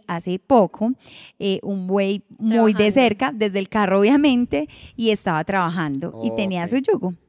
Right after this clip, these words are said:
Speaker 3: Mira qué
Speaker 2: Así
Speaker 1: y
Speaker 3: lindo
Speaker 1: una
Speaker 3: eso.
Speaker 1: carga.
Speaker 3: Tremendo.
Speaker 2: Bueno, entonces los bueyes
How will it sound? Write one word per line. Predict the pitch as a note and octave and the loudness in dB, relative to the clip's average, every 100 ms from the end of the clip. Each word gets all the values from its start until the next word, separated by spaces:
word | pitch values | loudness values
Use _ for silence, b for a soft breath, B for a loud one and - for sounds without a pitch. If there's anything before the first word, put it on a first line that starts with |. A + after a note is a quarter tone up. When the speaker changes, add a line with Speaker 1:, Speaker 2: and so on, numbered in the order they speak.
| _ | _
Speaker 3:
Mira | A3 G3+ | -14 -12
qué | |
Speaker 2:
Así | G3 | -8
Speaker 1:
y | A#3+ | -2
Speaker 3:
lindo | A#3+ | 0
Speaker 1:
una | G#3 | 0
Speaker 3:
eso. | G3+ | 0
Speaker 1:
carga. | C#4 A#3 F3 E3+ E3 | 2 2 0 -6 -8
Speaker 3:
Tremendo. | G#2+ A2 A2 G#2+ _ | -12 -12 -14 -18 _
Speaker 2:
Bueno, | A3+ B3 A#3+ | -12 -10 -8
entonces | A#3 A3+ A3+ B3 C#4 | -10 -12 -10 -10 -8
los | C#4+ B3 | -6 -6
bueyes | A#3+ D#4+ C#4+ A3+ B3 C4+ - | -6 -4 -4 -4 -6 -8 -12